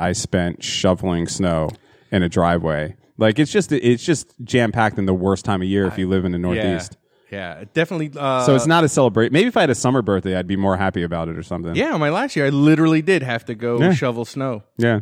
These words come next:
Speaker 2: Like, I had to go back to the old house I was living in to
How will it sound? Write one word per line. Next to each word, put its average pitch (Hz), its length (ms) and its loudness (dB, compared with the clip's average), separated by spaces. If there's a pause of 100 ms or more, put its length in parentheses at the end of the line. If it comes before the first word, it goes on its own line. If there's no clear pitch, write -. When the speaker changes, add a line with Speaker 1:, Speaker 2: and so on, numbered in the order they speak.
Speaker 2:
Like, 120 160 -2
I 139 40 -2
had 147 160 0
to 135 80 -2
go 131 220 0
back 127 320 -2
to 131 120 -4
the 117 280 -4
old 120 220 -4
house 127 240 -2
I 110 60 -2
was 104 140 -4
living 104 220 -4
in 104 180 -4
to 104 460 -6